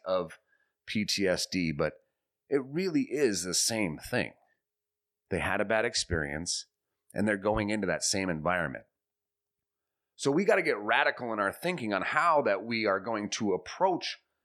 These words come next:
these people. And that's what Jesus did. Jesus got radical. Jesus said, "What is happening currently is not working." And so he went out and he beat the streets with his feet,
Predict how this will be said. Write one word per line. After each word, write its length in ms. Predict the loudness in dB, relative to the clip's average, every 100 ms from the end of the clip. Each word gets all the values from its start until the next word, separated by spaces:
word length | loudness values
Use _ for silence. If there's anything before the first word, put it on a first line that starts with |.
| _
these 240 | -6 -6 -4
people. 540 | -4 -4 -4 -10 -12 _ _ _ _ _ _ _ _ _ -4
And 100 | 0
that's 200 | 0 0
what 100 | 0
Jesus 560 | 0 2 2 0 -4
did. 240 | -6 -8 -8 _ _ _ _ _ _ -4
Jesus 320 | -2 0 0
got 300 | 2 2 2
radical. 540 | 2 2 2 -4 -10 -12 -20 _ _ _ _
Jesus 340 | -4 -2 0 0
said, 140 | 0
"What 160 | 2 0
is 120 | 0
happening 760 | -2 0 0 0 -4 -6 -12 -20 _ _ _ -10
currently 560 | -2 2 2 2 0
is 220 | 2 0 0
not 420 | 0 2 2 0 -6 -4
working." 440 | -2 -2 -6 -20 _ _ _ _ _ _ _ _ _ _ -8
And 140 | -6
so 220 | -2 0
he 180 | 0 -4
went 220 | -2 0 2
out 200 | 2 0
and 120 | -6
he 180 | -8 -8
beat 380 | -6 -2 -2 -2
the 100 | 0
streets 460 | 0 0 -4 -4 -4
with 100 | -4
his 180 | -4
feet, 380 | -4 -2 -4 -4